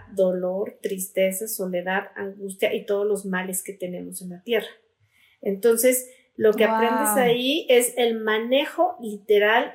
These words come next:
Speaker 1: de cómo eh, vivir en el mundo espiritual, cómo entender lo que está abajo del mundo espiritual, que es el mundo físico, y también aprendes a darte cuenta que en medio de esos dos mundos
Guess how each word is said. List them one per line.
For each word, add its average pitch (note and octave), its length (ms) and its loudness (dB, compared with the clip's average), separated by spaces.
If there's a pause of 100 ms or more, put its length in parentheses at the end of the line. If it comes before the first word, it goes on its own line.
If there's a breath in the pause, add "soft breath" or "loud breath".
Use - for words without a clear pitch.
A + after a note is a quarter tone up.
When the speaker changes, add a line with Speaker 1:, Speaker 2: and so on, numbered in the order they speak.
Speaker 1:
de G#3 240 2
cómo C#4+ 600 0 (420)
eh, G3 460 4
vivir G#3+ 380 -2
en C#4+ 160 2
el A3 180 2
mundo A3+ 260 -2
espiritual, G#3 840 0 (500 loud breath)
cómo C#4+ 720 4
entender A3+ 880 4 (280)
lo G3+ 200 4
que G3+ 80 -2
está A#3 300 4
abajo A3+ 560 0
del G#3 160 0
mundo G#3 240 -2
espiritual, G3 540 -4
que G3+ 80 -2
es G3+ 80 -4
el G3 100 -8
mundo G3 300 -8
físico, B3 640 0 (340 loud breath)
y A#3+ 160 -8
también A#3+ 400 0
aprendes A#3+ 600 -2
a G#3 100 -2
darte G#3 320 -4
cuenta A3 400 -2
que - 260 2
en A3+ 280 2
medio C#4 440 4
de G#3 120 6
esos G#3 260 -4
dos G3 200 -2
mundos G3+ 560 -6